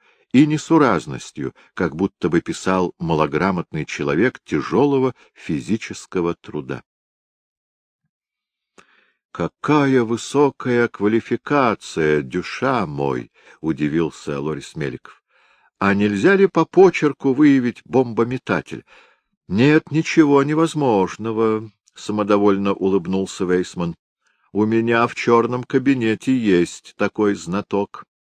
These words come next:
Он по написанию адреса письма уже безошибочно определяет принадлежность его автора к шулерам,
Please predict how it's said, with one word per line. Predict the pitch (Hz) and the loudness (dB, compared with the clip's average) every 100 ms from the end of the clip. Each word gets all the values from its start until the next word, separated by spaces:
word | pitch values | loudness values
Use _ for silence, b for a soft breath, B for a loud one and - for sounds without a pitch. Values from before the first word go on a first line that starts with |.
| _ _ _ _ _ - | _ _ _ _ _ 2
Он | 156 101 82 | 4 4 0
по | 98 | -2
написанию | 101 104 - 110 104 101 101 | -2 -4 -2 -2 0 0 -2
адреса | - 113 95 87 82 90 | 0 -2 0 -4 -4 -6
письма | - 90 - 143 185 | -6 -8 -6 -4 -2
уже | 156 117 120 | 0 -2 -2
безошибочно | 101 85 90 - 220 214 190 - 147 | -2 -2 -4 -4 -2 -2 -4 -6 -6
определяет | 135 123 117 120 120 110 - b b b | -4 -4 -2 2 2 2 -2 b b b
принадлежность | 95 85 73 82 196 165 156 - | 0 2 2 4 4 2 -4 -4
его | 127 110 104 | -2 -2 0
автора | 104 127 - 101 92 | 0 -2 -2 -4 -4
к | - | -6
шулерам, | - 147 196 185 175 175 | -2 2 4 4 4 0